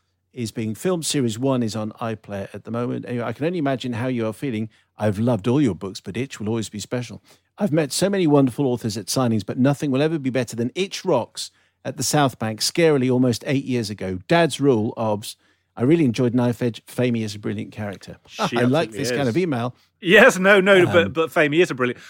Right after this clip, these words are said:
Speaker 2: We, we've discussed this before, but are
Speaker 1: Yes.
Speaker 2: you gonna bring Famie back? Are you, are you, are you still thinking about doing that? 'Cause I know you were, you were thinking about bringing her back in a, in a sort of sequel to Knife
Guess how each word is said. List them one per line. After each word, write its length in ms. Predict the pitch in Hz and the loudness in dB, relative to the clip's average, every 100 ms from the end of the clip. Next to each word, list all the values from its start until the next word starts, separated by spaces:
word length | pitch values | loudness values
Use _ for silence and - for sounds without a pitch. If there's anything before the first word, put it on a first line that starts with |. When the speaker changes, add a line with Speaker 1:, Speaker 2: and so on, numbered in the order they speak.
| - | -6
Speaker 2:
We, 180 | 147 214 175 | 4 4 6
we've 220 | 190 175 | 0 0
discussed 400 | 196 - 233 - | -4 0 0 0
this 140 | 202 | -8
before, 600 | - 151 202 143 92 104 - _ _ - | -8 -4 0 0 -2 -12 -18 _ _ -4
but 140 | 165 | -2
are 220 | 165 175 | 2 2
Speaker 1:
Yes. 80 | 185 | 2
Speaker 2:
you 140 | 180 170 | 0 -2
gonna 200 | 175 165 | -2 0
bring 280 | 170 170 | 0 0
Famie 420 | 147 - 165 160 156 | -2 0 0 0 -2
back? 480 | 165 101 - - - | -2 -4 -8 -16 -6
Are 80 | 131 | -4
you, 220 | 139 151 | 0 -2
are 80 | 143 | 0
you, 260 | 143 135 127 | -2 -2 -4
are 100 | 143 | -6
you 180 | 131 131 | -6 -6
still 440 | 120 165 147 135 | -8 -4 -4 -4
thinking 420 | 135 - 151 131 135 | -8 -8 -8 -6 -6
about 340 | 127 123 131 | -4 -4 -4
doing 280 | 131 123 104 | -4 -4 -4
that? 140 | 95 | -10
'Cause 120 | - | -6
I 80 | 123 | -4
know 140 | 127 135 | -2 0
you 180 | 123 | 0
were, 180 | 120 117 - - - | -2 -4 -6 -18 -10
you 120 | 127 131 | -4 2
were 160 | 143 | 2
thinking 320 | - 127 110 | 0 -6 -6
about 200 | 117 120 | -6 -6
bringing 220 | 117 120 117 | -4 -6 -4
her 60 | |
back 220 | 113 113 123 | -4 -6 -6
in 100 | 113 | -8
a, 220 | 113 120 | -8 -8
in 120 | 117 | -8
a 120 | 110 104 | -8 -10
sort 160 | 117 | -10
of 100 | 113 | -14
sequel 400 | - - 127 101 | -12 -10 -10 -12
to 100 | 92 | -16
Knife 280 | 95 92 92 | -16 -16 -18